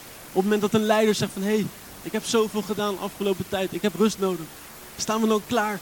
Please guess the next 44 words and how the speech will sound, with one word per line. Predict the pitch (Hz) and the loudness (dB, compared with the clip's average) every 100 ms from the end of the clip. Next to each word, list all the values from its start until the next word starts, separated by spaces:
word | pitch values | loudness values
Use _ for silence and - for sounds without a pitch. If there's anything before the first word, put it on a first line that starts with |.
| - - | -10 -4
om | 202 | -2
te | |
zeggen, | - 226 190 | 0 -2 2
"Hey, | 214 226 - - - - - - | 2 2 -2 -14 -18 -18 -18 -10
ik | 165 | -2
ga | 233 | 2
je | 233 | 4
helpen | 196 214 214 196 | 4 2 -2 -4
hier | 190 | -4
doorheen. | 180 175 151 - | -4 -4 -6 -8
Ik | 185 | -4
ga | - | -2
je | 226 | 2
helpen. | 220 214 180 | 2 2 0
Zeg | - 233 | 0 2
me | 208 | 2
wat | 214 | 0
ik | 208 | -4
me | 196 196 | -4 -4
kan, | 202 196 | -4 -2
zeg | 196 233 | 0 2
me | 214 | 2
wat | 208 | -2
ik | - 190 | -2 -2
kan | 196 | 2
doen. | 202 180 160 - - - - | 2 2 -2 -16 -18 -18 -8
Ik | 170 | 0
wil | 196 | 4
je | 208 | 4
helpen. | 180 202 196 175 | 6 6 4 2
Ik | 156 | 2
wil | 190 | 4
de | 190 | 4
kerk | - 214 202 | 2 0 0
helpen. | 196 190 160 131 - - | 0 0 -4 -8 -12 -6
We | 175 | -2
gaan | 214 | 6
er | 202 | 6
samen | 165 214 220 202 | 6 2 0 2
doorheen | 185 220 214 | 4 2 2
komen." | 208 196 165 147 - - - - - | 2 2 0 -8 -16 -18 -18 -18 -10
Staan | - 233 240 | 2 2 4
we | 240 | 2
klaar | - 254 262 233 | 2 4 6 4